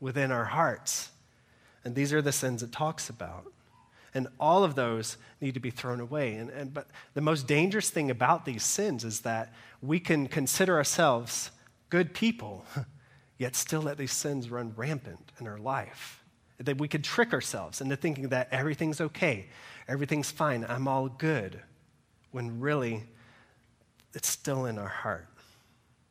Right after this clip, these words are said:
So verse nine says this, "Do not lie to one another, seeing that you have put off the old self with its practices." So, church, we should not lie to each other. We shouldn't, um,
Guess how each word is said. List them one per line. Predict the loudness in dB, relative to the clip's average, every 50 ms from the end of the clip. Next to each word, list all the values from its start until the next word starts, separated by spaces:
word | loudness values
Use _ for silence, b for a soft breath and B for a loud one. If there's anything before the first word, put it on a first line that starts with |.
| _ _ _ _ _ _ B B B B B B
So | -6 -6
verse | 0 4 4 4 4 2 0 2
nine | 2 2 2 0 -2 -6 -8 -12 -12 -8
says | -8 -4 -2 -2 -2 -4 -4
this, | -6 -8 -6 -6 -6 -8 -8 -10 -16 b b b b b b b
"Do | -2 2
not | 6 8 8 8 6
lie | 4 6 8 8 8 8 6
to | 2
one | 0 0 -2 -2 -2
another, | -2 -2 -4 -4 -6 -6 -6
seeing | -6 -4 -2 -2 -2
that | -2 -2 -2 -4
you | -4
have | -4 -6 -8 -8
put | -4 2 4
off | 6 6 6 4 0
the | 0 0
old | 0 0 -2
self | -4 -4 -2 -4 -4 -4 -8 -16 -14
with | -12 -10 -8
its | -8 -8
practices." | -8 -4 -2 -2 -2 -2 -4 -10 -8 -8 -8 -8 -10 -12 -10 -8 -6 -6 -6 -8 -10 -12 _ b b b b b b b b b b
So, | -8 -4 -4 -2 -2 -4 -8 -8 -6
church, | -6 -2 -2 -2 0 -2 -4 -4 -2
we | -4
should | -2 0 0 0 6
not | 6 6 6 6 2 B B B B B B B
lie | 2 8 8 10 10 8 4
to | 2 2 0
each | 0 0 2 4
other. | 4 4 6 6 4 4 2 -2 B B B B B B B B
We | -6 -2 0
shouldn't, | 0 2 4 4 6 6 6 4 0 -6 -12 -12 B B B B B B B B B -8
um, | -6 -4 -4 -4 -6 -6 -8 -10 -12